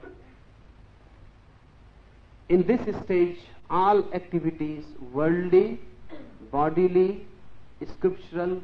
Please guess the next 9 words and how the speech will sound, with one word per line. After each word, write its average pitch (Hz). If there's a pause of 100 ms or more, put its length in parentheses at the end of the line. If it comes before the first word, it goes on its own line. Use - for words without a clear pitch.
(320)
cease. 135 (4000)
In 202
this 240 (240)
stage, - (1080)
there 180
is 180
no 165
activity. - (3000)
Activity 185